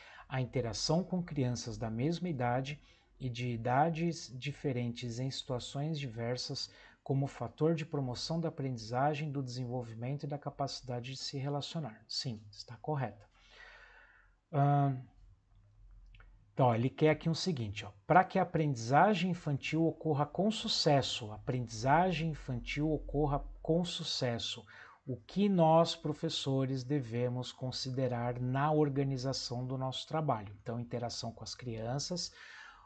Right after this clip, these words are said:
os conhecimentos prévios de qualquer natureza, ok, que as crianças já possuem sobre o assunto, já que elas aprendem por meio de uma construção interna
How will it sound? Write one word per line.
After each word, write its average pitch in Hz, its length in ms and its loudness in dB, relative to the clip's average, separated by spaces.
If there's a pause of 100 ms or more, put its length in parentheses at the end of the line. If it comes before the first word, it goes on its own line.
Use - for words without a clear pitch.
(140)
os 156 160 2
conhecimentos 165 760 2
prévios 143 640 4
de - 60 -8
qualquer 123 380 -2
natureza, 120 760 -2
ok, 123 600 0
que 160 140 -2
as 127 120 -2
crianças 120 480 -4
já 123 140 0
possuem 120 420 -6
sobre 113 300 -8
o 117 40 -6
assunto, 175 600 -2 (420)
já 143 220 2
que - 180 -6
elas 143 340 2
aprendem 147 580 0
por 139 200 -2
meio 135 240 0
de 127 120 -6
uma 123 160 -2
construção 165 800 -2
interna 156 680 0